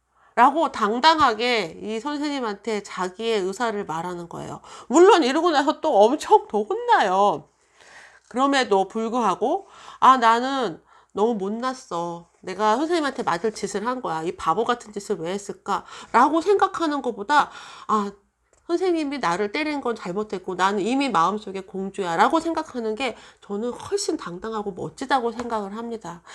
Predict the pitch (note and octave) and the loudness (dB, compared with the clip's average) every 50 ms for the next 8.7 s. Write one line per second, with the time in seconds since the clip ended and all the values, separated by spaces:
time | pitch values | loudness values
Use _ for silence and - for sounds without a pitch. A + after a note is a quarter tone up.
0 | - - - B3 C#4+ E4 F#4 F#4+ F#4+ - F4 F4 E4+ - E4 D4+ C4+ B3 G#3+ G#3 | -16 -10 -2 2 4 4 4 2 4 4 4 4 2 0 -4 -2 -2 0 0 -2
1 | G#3 G#3 G3 G3 G#3+ A#3 A#3 - F#3+ E3+ G#3+ A#3+ A#3 G#3+ F3 - A#3 A#3+ A3+ G#3+ | -2 -4 -6 -6 -6 -6 -6 -6 -6 -4 -4 -4 -4 -6 -8 -6 -6 -6 -6 -6
2 | - - - - _ _ - - - - - - _ - G#3 G#3+ A3 A3 E4 G4 | -8 -14 -20 -20 _ _ -20 -20 -20 -20 -20 -20 _ -8 -6 -4 -4 -2 -2 -2
3 | G#4+ - - - - - C4 D4 F4 F#4+ F4 C4 F3 - E4 E4+ - - D#4+ D4 | -2 -4 -8 -14 -2 2 4 4 4 4 2 0 0 -2 -2 0 4 4 4 4
4 | G#3+ - - _ _ _ _ _ _ _ _ _ _ _ _ _ _ _ _ _ | 4 0 -6 _ _ _ _ _ _ _ _ _ _ _ _ _ _ _ _ _
5 | _ _ - A3+ A#3 A3 G#3+ G#3+ A#3+ C#4+ B3+ G3 E3+ - - G3+ F#3 F#3+ G3+ C#4+ | _ _ -8 -6 -6 -4 -4 -2 0 0 0 0 -4 -8 -8 -6 -6 -6 -4 -4
6 | D#4+ F#4+ G4+ F#4 D4+ - - - F3 D#3+ D#3 D#3 E3 F#3 F3+ - - _ - - | -2 -2 -2 -2 -2 -6 -8 -10 -10 -8 -8 -8 -8 -8 -10 -10 -12 _ -20 -20
7 | - - _ - B3+ C#4+ F4 A#4 C#5+ C#5+ B4 G#4+ - - F#3 F3 G3+ A#3+ A3 F3+ | -20 -16 _ -4 0 4 4 6 6 8 6 6 4 4 -2 -2 -2 -2 -4 -4
8 | - - - F#3 F3+ - - E3 D#3+ D#3+ E3+ F3+ E3+ E3 | -10 -12 -14 -14 -14 -14 -18 -16 -14 -12 -12 -12 -12 -14